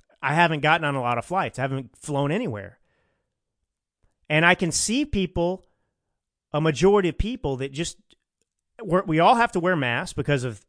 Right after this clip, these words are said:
the, the unconstitutional federal regulations against the airplane industry, which, by the way, you know why they're ca-, they cave in,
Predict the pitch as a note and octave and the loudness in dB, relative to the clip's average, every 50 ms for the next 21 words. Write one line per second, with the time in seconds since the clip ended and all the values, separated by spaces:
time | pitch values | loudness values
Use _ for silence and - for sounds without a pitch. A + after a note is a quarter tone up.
0 | _ _ _ _ - C3+ C#3 C3+ B2 A#2+ A2 B2+ B2 A#2 A2 - _ _ - - | _ _ _ _ -12 -8 -6 -6 -6 -6 -6 -6 -6 -6 -8 -10 _ _ 2 4
1 | E3 F#3 G3 - F#3 F3+ F3 F3 - - - D#3+ D#3 - - D3 C3 - - - | 4 4 4 4 2 2 2 0 -2 -4 -2 -2 -2 -2 -4 -8 -8 -6 -4 -2
2 | D#3 D3+ D3+ D3 C3+ C3 B2+ B2+ C3+ C#3 B2 A#2+ A2+ B2 D3+ G3 F#3+ - B2 A2+ | 0 0 2 0 0 -2 -2 -4 -4 -4 -4 -4 -4 -4 -4 -4 -4 -6 -10 -8
3 | A2 A#2 G#2 B2+ B2 A2+ - - B2+ A2+ G#2 - _ _ _ _ _ _ _ - | -8 -8 -8 -8 -8 -10 -10 -10 -10 -10 -10 -12 _ _ _ _ _ _ _ -2
4 | C#3+ F#3 G#3+ - - D#3+ C3+ B2+ B2 B2 A#2+ A#2 - - C#3+ D3 D#3+ E3 - - | 0 0 0 0 0 -2 -2 -2 -2 -4 -4 -6 -6 -6 -4 -4 -4 -6 -2 0
5 | A#3+ C4 C4+ B3 G#3 E3+ E3+ F3+ G3+ A#3+ A#3+ - _ _ _ _ _ _ - E3 | 2 2 4 4 4 2 2 2 0 -2 -6 -10 _ _ _ _ _ _ -2 0
6 | G3+ C4 C4+ A#3+ G#3+ G3+ G#3 G3+ G3+ F#3 - - G3+ G3 E3 E3+ E3+ - - E3+ | 2 2 4 4 4 4 4 2 0 -4 -4 -8 -8 -2 -2 -2 -2 -2 -2 -2
7 | E3+ E3+ D3+ D#3+ D#3+ D#3+ D#3 | -2 0 0 -2 -4 -4 -6